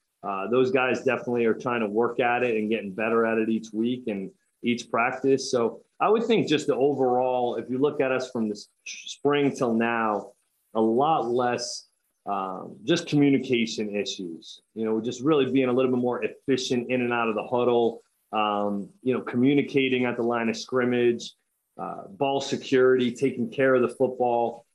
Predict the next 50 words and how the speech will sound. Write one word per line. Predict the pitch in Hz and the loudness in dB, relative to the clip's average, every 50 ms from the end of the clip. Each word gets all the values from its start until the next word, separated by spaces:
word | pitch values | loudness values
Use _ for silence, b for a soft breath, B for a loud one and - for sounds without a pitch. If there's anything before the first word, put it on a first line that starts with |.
| - | 0
little | 147 196 208 190 - - | 2 2 2 2 2 0
things | 170 156 143 117 | 0 0 0 0
like | 135 123 110 - | 0 -2 -2 -2
that. | - 123 123 117 | -2 -2 0 0
I | 120 113 | 0 -2
think | - 123 110 110 | -2 -4 -4 -4
we've | 113 101 | -4 -2
done | 110 117 113 110 | -2 -2 0 0
a | |
nice | 107 110 113 110 107 - | 0 0 0 0 -2 -4
job | - - 113 107 110 110 107 113 | -4 -2 0 0 0 0 0 0
of | 110 110 107 104 - | 0 0 0 -2 -4
since | - - 123 117 113 - - | -4 -6 -4 -4 -4 -6 -10
the | 101 95 | -14 -12
spring, | - - - _ - 110 117 117 117 113 107 104 101 - - _ _ _ _ - - | -12 -14 -12 _ -4 -2 0 0 0 0 -2 -4 -6 -10 -14 _ _ _ _ -4 0
and | 135 156 | 2 2
we've | 180 190 180 | 4 4 2
added | 180 196 214 202 127 107 | 2 2 2 2 2 2
a | |
lot, | 104 101 92 90 - 107 | 2 2 0 -2 -2 -2
you | 113 | 0
know, | 117 117 | 0 0
we've | 117 113 123 | 0 0 0
added | 120 127 127 123 | 0 0 0 0
a | 120 | 2
lot | 120 123 123 120 120 | 2 2 2 0 0
of | 110 110 120 123 123 - | 0 0 0 -2 -2 -4
offense, | - 123 123 123 127 123 123 - | -4 -4 -4 -2 -4 -4 -4 -6
and, | 110 107 98 87 | -6 -6 -6 -6
and | 104 107 101 95 | -6 -8 -6 -4
we | 107 113 113 | -4 -4 -4
put | 113 - 139 123 | -2 0 0 0
it | 120 120 | 2 2
all | 120 120 117 117 120 | 2 2 2 0 0
in | 120 120 120 120 113 113 117 | 0 0 -2 -2 -4 -2 -2
within | 117 113 117 117 117 | -2 0 0 0 0
the | 113 113 - | 0 -2 -2
first | 120 117 113 - - | -2 -2 -2 -2 -4
few | - 117 | -2 0
days | 113 117 117 110 | 2 2 2 2
of | 107 101 - | 0 -2 -2
training | - 117 117 120 120 117 - | -2 -2 -2 -2 -2 -4 -4
camp | - 120 127 127 127 - | -4 -2 -2 -2 -4 -6
to | 104 | -8
try | - - 120 110 | -6 -4 -4 -4
to | 101 95 - - 120 | -4 -6 -8 -4 -4
test | 120 117 - - | -4 -4 -4 -4
these | 120 117 110 107 | -4 -2 -2 -2
guys. | 107 110 110 117 131 135 139 127 110 | -2 0 0 0 2 0 0 -2 -2
And | 110 101 101 - | -2 -4 -6 -6